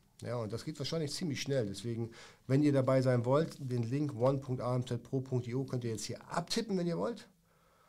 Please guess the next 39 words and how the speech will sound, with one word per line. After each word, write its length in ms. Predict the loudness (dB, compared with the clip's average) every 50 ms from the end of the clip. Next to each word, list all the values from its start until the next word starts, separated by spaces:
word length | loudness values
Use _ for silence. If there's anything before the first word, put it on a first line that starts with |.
| _ _ _ _ _ _ -6
Und 120 | -6 -2
für 100 | -2 0
die 100 | 0 2
Leute, 240 | 4 4 2 2 0
die 100 | 0 2
ganz 240 | 2 2 2 0 0
clever 280 | 0 2 2 2 2 2
sind, 220 | 2 0 -2 -2
unten 280 | -2 -2 -2 -2 -4 -4
in 120 | -4 -2
der 100 | -2 -4 -4
<laughs> 80 | -4 -8
Videobeschreibung 760 | -6 -6 -6 -6 -6 -4 -6 -4 -6 -6 0 6 6 6 6
habe 140 | 6 -2 -4
ich 100 | -4 -6
ihn 100 | -6 -6 -6
auch 160 | -6 -4 -4
nochmal 260 | -4 -2 -2 -2 -2
drin. 240 | -4 -4 -4 -4 -4 -6 -8 -10 -12 -14 -14 -14 -14 -10
Könnt 160 | -6 -6 -4 -4
ihr 60 | -4
direkt 340 | -4 -4 -4 -6 -8 -8 -10 -12 -10 -6 -2
reingehen 680 | 0 2 4 4 4 4 4 4 4 4 2 -2 -6 -10 -16 -18 -20 -20 -20 -20 -20 -20 -20 -20 -20 -20 -16 -8 -2
und 220 | 2 4 4 6
euch 220 | 6 4 4 4 4
das 280 | 2 2 2 0 0
dort 320 | 2 4 4 4 2 0 -6 -12 -10
dann 440 | -6 -2 0 0 0 0 -2 -4 -8 -12 -20 -20 -20 -14 -6 0
anmelden, 540 | 4 6 8 10 10 10 8 8 6 2
anschauen. 480 | 2 2 2 4 4 4 6 4 4 2
Das 160 | 0 -2 -4
steht 160 | -4 -6 -6
auch 180 | -8 -8 -10 -12 -6 0
drinne 360 | 2 4 4 4 2 0 -2
oder 140 | -4 -4 -4
drauf 300 | -4 -2 -2 -2 -2 -4
auf 120 | -6 -6
der 120 | -6 -4
Landingpage. 640 | -2 -2 -2 -2 -2 -4 -6 -6 -8 -8 -8 -10 -14